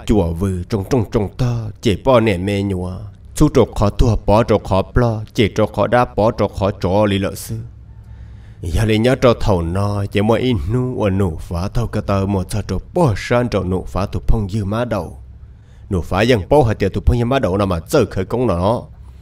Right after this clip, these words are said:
Chê nổ phá thì lấy một thả tràn cho hải trò tụ phong dư má đầu hạt tiệt ô, xeo. Ở bên hông nó cũng khỉ dân cơ.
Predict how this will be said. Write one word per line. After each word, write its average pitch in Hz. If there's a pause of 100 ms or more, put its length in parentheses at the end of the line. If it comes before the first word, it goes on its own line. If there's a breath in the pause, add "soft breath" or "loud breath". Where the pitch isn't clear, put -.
(680 soft breath)
Chê 131
nổ 110
phá 95
thì 165
lấy 143
một 117
thả 101
tràn 110
cho 123
hải 92
trò 107
tụ 95
phong 135
dư 113
má 127
đầu 113
hạt 92
tiệt 87
ô, 143
xeo. 113 (800 soft breath)
Ở 131
bên 139
hông 139
nó 120
cũng 110
khỉ 95
dân 110
cơ. 113